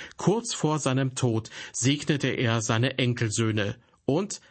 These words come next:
neigte sich anbetend über die Spitze seines Stabes. Es gibt mehrere Dinge, die wir im Leben von Jakob beobachten können. Ich meine, er ist eine Veranschaulichung der menschlichen Natur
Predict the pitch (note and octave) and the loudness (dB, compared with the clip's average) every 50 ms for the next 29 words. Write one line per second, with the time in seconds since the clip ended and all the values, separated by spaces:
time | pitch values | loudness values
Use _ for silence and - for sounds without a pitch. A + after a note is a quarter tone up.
0 | _ _ - G#2 G2 G#2+ B2 E3+ - - - D3+ C3 B2+ A2+ - - - A#2 A2+ | _ _ -2 0 2 2 2 2 0 -2 -2 -2 0 -2 -4 -4 -4 -2 0 2
1 | A2+ A#2+ A#2 A2+ B2 A#2+ A#2+ B2 - B2+ A#2+ A2+ - - - - - _ - D3 | 2 2 2 2 2 2 0 0 0 0 -2 -2 -2 -8 -14 -20 -8 _ -2 0
2 | C#3+ C#3+ C#3+ C#3 - B2+ B2 - - - A#2+ A2 - - - A2+ G#2+ - G#2 G#2 | 0 0 0 -2 0 -2 -2 -2 -2 -2 -2 -2 -2 -2 -2 -2 0 0 0 2
3 | A#2 C3 B2 - - - A2+ G#2+ G2+ G2+ F2 F#2+ A#2 - - - - _ _ _ | 2 2 0 0 0 2 2 2 2 0 -2 -6 -6 -6 -8 -10 -12 _ _ _
4 | _ _ _ _ _ _ _ _ _ _ _ _ _ - - - - - - - | _ _ _ _ _ _ _ _ _ _ _ _ _ -20 -20 -20 -18 -16 -16 -16
5 | - - - - - - C3 - - F#3+ G3+ - - - B2 A2+ A#2 C3+ D#3 C#3 | -16 -16 -18 -6 -2 0 0 0 0 0 -2 -2 -2 -2 0 2 2 2 2 2
6 | C#3 C3 A#2+ C3+ C3 B2+ C3 C3 C#3 C3+ A#2+ A2+ G2 F#2+ - - - A#2 G#2+ A#2+ | 0 0 0 0 0 2 0 2 2 2 2 0 0 -2 -6 -6 -4 -2 0 0
7 | A#2 - B2 G#2+ G#2+ A#2+ B2+ C3 C3+ B2+ - B2+ A#2 G#2+ G#2+ G#2 A2+ - - C3 | 0 0 0 2 2 2 2 2 0 0 0 0 0 2 2 2 2 2 0 0
8 | B2+ B2+ C#3 C#3 - D3 C#3+ C#3+ C#3+ B2+ A2 - - - A#2+ G#2+ - - B2 G2 | 0 0 -2 -2 0 0 0 0 2 0 0 -2 -4 -6 -8 -4 -2 -2 -2 -2
9 | G2+ G2 F#2 F#2+ - _ _ _ _ _ - - C3 A2+ - A#2+ A2+ A#2+ C#3 F3 | -2 -4 -6 -10 -12 _ _ _ _ _ -6 -4 -4 -2 0 2 2 2 2 0
10 | E3+ F3 - - - - - - A#2+ A#2+ - - B2+ - - - - A#2 A2 G#2+ | 0 -4 -8 -16 -18 -8 -2 0 0 0 0 -2 -4 -4 -4 -2 0 0 0 0
11 | - - A2+ G#2+ - - - D#3+ G3+ F3+ - - C#3 A#2 A#2 B2 C3 B2+ - D#3+ | 0 2 0 0 0 0 -2 -2 0 -2 -2 0 0 2 2 2 0 0 0 0
12 | D#3+ E3+ D#3+ - - - - - - A2+ A2 G#2 G#2 G2+ A#2+ B2 C#3+ C#3+ - - | 0 0 -2 -6 -12 -20 -12 -6 -2 0 0 2 2 2 2 0 0 0 -2 -2
13 | D#3 C3 - C#3+ C#3 C#3+ D3+ D#3 - - G3 C#3+ A#2+ A2 - D#3+ | -2 -2 0 0 0 0 0 0 0 0 0 2 2 0 -2 -4